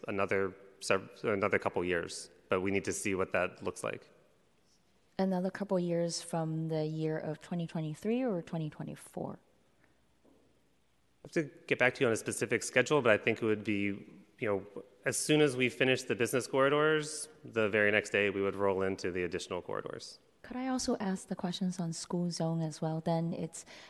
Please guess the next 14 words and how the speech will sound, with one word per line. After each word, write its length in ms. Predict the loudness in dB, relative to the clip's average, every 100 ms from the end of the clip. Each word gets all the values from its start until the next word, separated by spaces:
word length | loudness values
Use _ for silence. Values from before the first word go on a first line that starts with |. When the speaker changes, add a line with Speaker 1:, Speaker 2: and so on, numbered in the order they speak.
| -14
Speaker 2:
if, 320 | -2 -2 -2 -12 _ -4
if 160 | 0
I 120 | 4 4
understand 420 | 2 -2 -2 -2
correctly, 440 | 0 -2 0 -2
it's, 280 | -2 -4 -6 -8
it's 200 | -8 -6
five 500 | -2 2 4 2 0
schools 600 | -2 -4 -2 0 -2 -4 -8 -6
zone 440 | 0 0 0 -2 -6
per 200 | -2 -2
year 460 | 0 0 0 -2 -8 -20 _ _
so 180 | -4 -4
far? 380 | -2 -4 -4